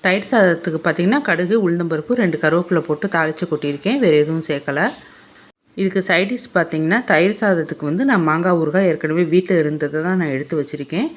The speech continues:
அதோடயே பார்த்திங்கன்னா உருளைக்கிழங்கு மசாலா லெமன் சாதத்துக்கு செஞ்சுருக்கேன். கிழங்க வேக வச்சுட்டு நம்ம எப்போயும் செய்வோம் இல்லையா, கடுகு உளுந்தம் போட்டு தாளிச்சிட்டு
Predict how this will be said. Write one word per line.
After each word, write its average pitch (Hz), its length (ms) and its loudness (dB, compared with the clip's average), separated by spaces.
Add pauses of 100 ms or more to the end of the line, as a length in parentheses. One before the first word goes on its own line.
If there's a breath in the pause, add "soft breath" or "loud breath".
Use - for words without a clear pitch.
(600 loud breath)
அதோடயே 185 380 2
பார்த்திங்கன்னா 190 400 0
உருளைக்கிழங்கு 185 560 2
மசாலா 160 400 0
லெமன் 180 300 0
சாதத்துக்கு 156 420 -4
செஞ்சுருக்கேன். 147 460 -4 (520 loud breath)
கிழங்க 220 280 0 (140)
வேக 190 280 0
வச்சுட்டு 180 260 -4 (140)
நம்ம 180 260 4
எப்போயும் 185 380 2
செய்வோம் 151 300 0
இல்லையா, 160 300 0 (140)
கடுகு 160 260 0
உளுந்தம் 151 240 -4
போட்டு 143 280 -6
தாளிச்சிட்டு 151 440 -4